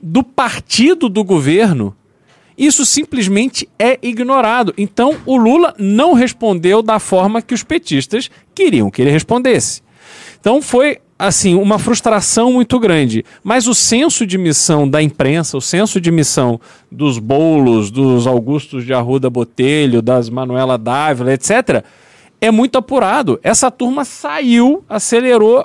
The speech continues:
pra defender o Lula do indefensável. Por outro lado, você teve o Bolsonaro resgatando aquela imagem do mito, daquele cara que vai pra cima, que não tem medo de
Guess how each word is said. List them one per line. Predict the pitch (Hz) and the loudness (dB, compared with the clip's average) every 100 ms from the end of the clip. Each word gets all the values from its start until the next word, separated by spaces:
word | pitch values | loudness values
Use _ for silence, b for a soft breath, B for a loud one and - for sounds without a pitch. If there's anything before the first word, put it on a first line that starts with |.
| - | -2
pra | - 247 | -4 -2
defender | 247 - 254 220 | -2 -2 -2 2
o | 240 | 2
Lula | 220 226 247 | 4 2 2
do | 220 | 2
indefensável. | 254 240 233 240 262 240 190 147 117 113 b b b b b b | 0 2 -2 -2 -8 -4 -2 -2 -4 -8 b b b b b b
Por | - 359 | -2 2
outro | 339 262 - 185 | 2 2 2 0
lado, | 156 190 254 180 120 - | 2 0 0 2 0 0
você | - 160 196 220 220 | -6 -2 0 2 0
teve | 220 190 170 143 127 135 - | 0 2 2 2 2 0 0
o | 165 196 190 | 2 4 4
Bolsonaro | 165 208 226 240 202 175 160 | 4 2 2 0 0 0 -2
resgatando | 156 196 180 190 175 - 202 277 | 0 -2 0 -2 -2 -2 -2 -2
aquela | 262 - 226 214 | -4 -2 0 0
imagem | 185 170 175 202 180 | 0 0 0 0 -2
do | 170 170 | -2 -2
mito, | 160 156 165 - 220 | 0 0 0 -2 -4
daquele | 190 180 165 | -2 -2 -2
cara | 180 165 | -2 -2
que | 160 | -2
vai | 151 160 | -4 -4
pra | 165 135 | -4 -8
cima, | - - 170 175 156 | -8 -6 -2 -2 -4
que | 147 151 | -8 -10
não | 147 | -10
tem | 143 135 | -8 -4
medo | 143 | 0
de | 160 | 2